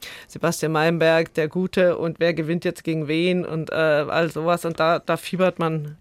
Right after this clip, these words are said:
gerne mit und, und teilt dann auch, „Mensch, ich bin gespannt, was passiert jetzt da und wie ist die Auflösung?“ Und da haben wir die Leute auch mitspielen lassen, ähm, und sie durch eine Burg gejagt, so.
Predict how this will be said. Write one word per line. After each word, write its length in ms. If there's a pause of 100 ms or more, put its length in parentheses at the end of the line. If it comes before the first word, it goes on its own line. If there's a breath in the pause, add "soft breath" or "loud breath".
(100)
gerne 300
mit 260
und, 200
und 420 (420 loud breath)
teilt 340
dann 160
auch, 240
„Mensch, 220
ich 100
bin 140
gespannt, 340
was 140
passiert 340
jetzt 220
da 160
und 200
wie 160
ist 160
die 80
Auflösung?“ 540
Und 260 (140)
da 140
haben 120
wir 120
die 100
Leute 320
auch 140
mitspielen 480
lassen, 420 (400 loud breath)
ähm, 380
und 120
sie 100
durch 160
eine 100
Burg 320
gejagt, 520
so. 300